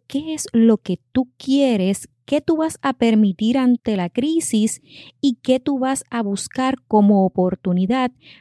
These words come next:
debido a que tú tienes unas fortalezas,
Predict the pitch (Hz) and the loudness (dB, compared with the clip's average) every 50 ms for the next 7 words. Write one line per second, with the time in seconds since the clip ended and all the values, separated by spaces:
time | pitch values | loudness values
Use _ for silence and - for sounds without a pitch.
0 | _ _ _ 180 165 - 214 208 233 285 311 339 311 - 254 240 - 226 - 254 | _ _ _ -6 0 0 2 2 2 0 0 0 0 0 -2 -2 -2 -2 0 2
1 | 247 262 254 - - - 226 233 254 254 - - - - 220 214 220 - - 175 | 2 2 2 0 -2 0 0 0 0 -2 -4 -4 -2 -2 -2 -2 -2 -6 -6 -8
2 | 170 165 190 214 240 240 220 - - - 101 165 165 - - - | -6 -4 -2 -2 -2 -2 -4 -4 -8 -8 -8 -8 -10 -12 -14 -18